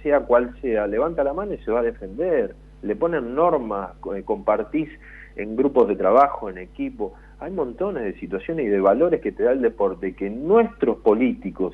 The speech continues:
y nuestros gobernantes no los tienen en cuenta, les chupa un huevo, de verdad, de verdad, es todo,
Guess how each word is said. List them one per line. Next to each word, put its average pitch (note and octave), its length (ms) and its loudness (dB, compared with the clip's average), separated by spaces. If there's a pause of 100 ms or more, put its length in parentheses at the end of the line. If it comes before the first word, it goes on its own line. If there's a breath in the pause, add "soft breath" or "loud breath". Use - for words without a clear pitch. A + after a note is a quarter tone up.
y F#2 40 -10
nuestros B2+ 380 2
gobernantes G#2 800 2 (400 soft breath)
no F#3+ 540 -4 (120)
los A2 280 -8
tienen G#3 320 -4
en G#2+ 100 -10
cuenta, E3+ 400 -2
les A#2+ 180 -6
chupa A3 280 -2
un D3 160 -2
huevo, C3+ 500 4
de A2 140 -2
verdad, D#3+ 560 -2 (580)
de A#2+ 140 -6
verdad, F3 320 0
es D#3+ 160 -8
todo, A#3 360 4